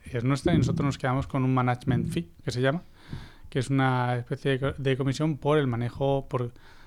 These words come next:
por el manejo de, de todos los contratos que hacemos, eh, la, la due diligence y todo eso, ¿no?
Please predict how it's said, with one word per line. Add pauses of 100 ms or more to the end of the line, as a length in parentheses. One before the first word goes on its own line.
(220)
por
el
manejo
de, (380)
de
todos
los
contratos
que
hacemos,
eh,
la, (180)
la
due
diligence
y
todo
eso,
¿no?